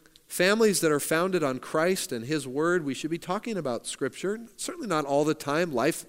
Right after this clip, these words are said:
is life, and there's lots of things to talk about. But there should be moments in our families where the conversation comes around Scripture, comes around God, comes around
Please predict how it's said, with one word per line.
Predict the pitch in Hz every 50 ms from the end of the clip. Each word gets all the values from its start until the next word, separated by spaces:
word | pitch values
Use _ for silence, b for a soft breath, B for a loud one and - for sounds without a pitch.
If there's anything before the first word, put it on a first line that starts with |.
| -
is | 135 135 113
life, | 107 104 127 131 147 - - -
and | 113 110
there's | 107 101 123
lots | 123 135 143 -
of | 147 127
things | - 135 139 143 127 -
to | 127
talk | - - 135 139 - 151
about. | 135 135 131 147 151 - b b b b b b b b b b b b b
But | - 180 170
there | 214 226 208
should | - 226 202
be | 214 220
moments | 190 180 185 208 220 220 214 185 - -
in | 170
our | 156 143 135
families | - 160 156 160 160 156 147 131 - -
where | 147 151 151 147 131 B B B B B B
the | 151
conversation | - 175 185 202 196 190 170 - - 185 190 180 - 175 156
comes | - - - 185 190 190 160 160
around | 151 151 147 143 139 131
Scripture, | - - - 170 165 - - 135 107
comes | - - 165 175 180 156
around | 160 151 151 151 143 135 127
God, | 143 139 131 117 104
comes | - - 180 185 160
around | 165 160 160 151 143 135